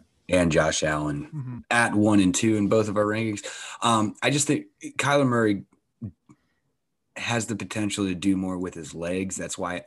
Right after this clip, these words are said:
Speaker 1: I, and I agree with you, the matchup favors Josh Allen.
Speaker 2: Mm-hmm.
Speaker 1: I think Kyler Murray can get a little bit more done with his legs, though, because when you're talking about, um, Buffalo has the better defense.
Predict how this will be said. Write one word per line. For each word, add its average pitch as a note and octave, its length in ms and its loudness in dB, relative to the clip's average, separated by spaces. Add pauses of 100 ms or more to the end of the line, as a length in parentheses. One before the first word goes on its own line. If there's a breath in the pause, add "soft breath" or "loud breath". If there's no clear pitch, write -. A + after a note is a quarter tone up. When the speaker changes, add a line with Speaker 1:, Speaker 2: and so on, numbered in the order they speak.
Speaker 1:
I, A2 140 2
and A2 200 0
I A2 80 -2
agree G#2 380 -2
with G#2 160 -8
you, G#2+ 120 -4
the F2+ 80 -8
matchup F2+ 540 -4
favors G2 680 -4
Josh F2+ 320 -4
Allen. G2 540 -6
Speaker 2:
Mm-hmm. A#2+ 140 -20 (800 loud breath)
Speaker 1:
I G2+ 100 -2
think A2+ 180 0
Kyler A2 240 2
Murray G2+ 240 0
can G2+ 140 -4
get G2 140 -2
a F#2 40 -4
little F2+ 220 -6
bit F#2 160 -8
more F#2 160 -6
done F2 220 -8
with E2+ 120 -12
his D#2 160 -14
legs, F2 320 -8
though, F#2 360 -6 (1200)
because A#2 500 -2
when A#2+ 120 -2
you're A#2 100 0
talking G#2+ 380 -2
about, F2 420 -4 (1000 soft breath)
um, E2 560 -6 (600)
Buffalo B2 440 2
has C3 300 2
the G#2 80 -2
better E2 240 -2
defense. - 580 -10